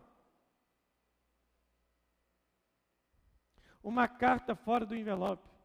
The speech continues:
nunca chega onde tem que chegar. Eu posso mandar ela para qualquer lugar,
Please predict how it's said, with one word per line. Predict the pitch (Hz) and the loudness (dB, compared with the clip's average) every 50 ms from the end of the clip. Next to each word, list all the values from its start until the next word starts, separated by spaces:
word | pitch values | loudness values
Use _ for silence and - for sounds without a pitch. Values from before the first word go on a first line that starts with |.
| _ _ _ _ _ _ _ _ _ _ _ _ _ _ _ _ _ _ _ - | _ _ _ _ _ _ _ _ _ _ _ _ _ _ _ _ _ _ _ -10
nunca | 175 202 262 269 - 226 | -8 -8 -6 -2 -2 -4
chega | - - - 214 220 208 | -4 0 0 -2 0 0
onde | 214 214 - - | -4 -8 -8 -10
tem | - 196 190 | -10 -10 -10
que | 190 - | -10 -12
chegar. | - 190 190 170 165 156 143 - _ _ _ _ _ _ _ _ _ _ _ _ _ _ _ _ _ _ _ _ _ _ _ _ _ _ _ _ _ _ _ _ _ | -14 -12 -8 -6 -6 -8 -8 -12 _ _ _ _ _ _ _ _ _ _ _ _ _ _ _ _ _ _ _ _ _ _ _ _ _ _ _ _ _ _ _ _ _
Eu | _ - 202 | _ -4 0
posso | - 254 262 - - | 2 2 2 2 2
mandar | 254 262 240 240 | 0 2 4 4
ela | 254 254 247 | 4 4 4
para | - 226 233 | 2 0 0
qualquer | - 247 214 208 - 262 277 | 2 0 0 2 2 0 0
lugar, | 294 285 240 220 202 175 170 | 0 0 -2 -2 -2 -2 -4